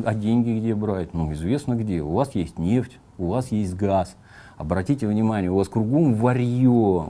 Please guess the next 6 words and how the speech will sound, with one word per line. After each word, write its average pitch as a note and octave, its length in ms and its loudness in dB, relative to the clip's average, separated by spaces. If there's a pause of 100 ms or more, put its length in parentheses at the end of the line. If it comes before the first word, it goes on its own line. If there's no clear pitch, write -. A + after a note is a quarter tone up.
(100)
вы G#2+ 140 2
все D3 400 0
воры. A2+ 800 4
Это F#2+ 240 -2
отличительная D3 580 -2
черта B2+ 480 2